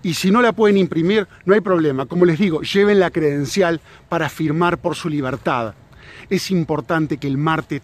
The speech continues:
todo el que pueda ir, vaya. Todos debemos ir a decir fuerte y claro,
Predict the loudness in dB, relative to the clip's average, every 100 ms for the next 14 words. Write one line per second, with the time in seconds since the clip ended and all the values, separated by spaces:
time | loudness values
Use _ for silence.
0 | -2 0 2 0 -2 -6 -2 -2 0 -2
1 | -2 -4 -12 -20 -10 -2 -2 -2 -6 -10
2 | -14 _ _ _ _ -20 -20 -20 -20 _
3 | _ 2 4 2 -4 -8 -4 2 2 2
4 | -2 -4 -4 -4 -6 -6 -6 -6 _ -14
5 | 0 0 2 -2 -4 -2 -2 -2 -6